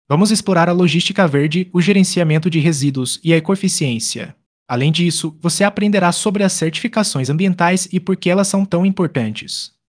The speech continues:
Prepare-se para entender como tornar sua empresa mais sustentável e alinhada com as novas demandas do mercado.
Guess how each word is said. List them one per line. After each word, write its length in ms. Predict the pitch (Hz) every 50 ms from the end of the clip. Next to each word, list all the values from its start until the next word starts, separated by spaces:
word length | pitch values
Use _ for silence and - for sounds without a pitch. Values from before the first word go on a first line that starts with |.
| _ _
Prepare-se 520 | - 131 127 - - 151 170 196 190 - 185
para 220 | - 196 185 185
entender 460 | 185 180 - 202 175 151 160 180 190
como 260 | 190 - 220 208 208
tornar 320 | 196 220 202 170 160 160 156
sua 180 | 156 - 202
empresa 400 | 196 170 - 165 156 160 160 160
mais 260 | 165 147 139 139 151 151
sustentável 760 | - - 196 - - 214 190 190 170 165 156 147 147 151 - -
e 140 | - 160
alinhada 380 | 170 180 196 202 185 185 185 202
com 120 | 196 -
as 140 | 180 156 147
novas 340 | 147 143 143 165 165 180 165
demandas 440 | 143 170 170 165 175 190 190 185 160
do 100 | 147 156
mercado. 640 | 151 147 143 135 - 131 123 120 110 104 - -